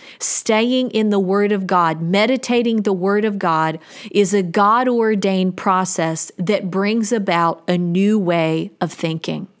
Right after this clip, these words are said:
So I'm talking about meditating the word. Get your face back in the book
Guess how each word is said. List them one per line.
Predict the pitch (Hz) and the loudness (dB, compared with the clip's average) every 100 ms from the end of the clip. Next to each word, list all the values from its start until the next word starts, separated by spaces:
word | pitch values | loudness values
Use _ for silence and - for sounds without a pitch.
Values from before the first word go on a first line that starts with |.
| _ _ - | _ _ -4
So | - | 0
I'm | 226 233 | 2 2
talking | 247 262 262 | 2 2 2
about | 240 214 196 | 2 2 2
meditating | 214 226 233 220 214 | 2 2 0 0 2
the | 208 | 2
word. | 185 180 160 160 | 2 0 -2 -4
Get | 220 240 - | -2 -2 0
your | 202 185 | -2 -2
face | - 208 214 220 - | -2 -2 0 0 -4
back | 175 190 208 226 - | -2 2 2 0 -6
in | 190 190 190 | -2 0 2
the | 190 | 0
book | 170 170 - | 0 -2 -2